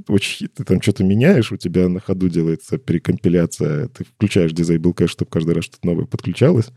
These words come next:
а исходники показываются другие. <laughs> Я пару раз этот баг ловил, причем он не всегда срабатывал у меня, но они теперь сделали так, что если эта галочка стоит, теперь, э, сорс-мапы тоже работают правильно.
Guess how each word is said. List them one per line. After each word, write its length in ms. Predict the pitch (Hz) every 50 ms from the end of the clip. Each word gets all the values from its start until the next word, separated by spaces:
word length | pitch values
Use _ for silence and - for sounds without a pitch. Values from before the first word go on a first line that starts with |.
| - _
а 100 | - 82
исходники 420 | 90 95 - 135 147 135 123 - 123
показываются 600 | - 101 92 - 92 101 95 90 85 - - -
другие. 400 | 87 87 101 107 95 90 80 95 135 139 - -
<laughs> 140 | 139 - -
Я 280 | 117 95 82 87 90
пару 240 | - 110 113 117 113
раз 180 | 110 107 - -
этот 160 | - 98 90
баг 240 | 87 98 104 - 98
ловил, 380 | 90 90 92 101 135 285 147 - - - _
причем 380 | - - - 135 127 113 98
он 160 | 98 101 104 107
не 80 | 120
всегда 320 | 120 - 139 127 113 104 98
срабатывал 580 | - 87 87 92 120 - - 214 123 104 95
у 40 | 92
меня, 340 | 90 87 82 78 76 67 - _ _ _ _
но 180 | - 90 98
они 140 | 110 113 107
теперь 280 | 101 - - - 98 98
сделали 300 | 87 92 92 90 82 85
так, 180 | - 98 98
что 140 | - - -
если 180 | 80 - - -
эта 100 | - 80
галочка 340 | 85 80 151 - - - -
стоит, 340 | - - 80 85 - - - - _ _ _ _
теперь, 440 | - - - - 85 92 92 90 85
э, 160 | 73 - 71
сорс-мапы 480 | - - 82 - - - 82 80 - -
тоже 240 | - 82 78 78
работают 380 | 73 76 73 - - - - -
правильно. 440 | - - 101 117 113 98 90 87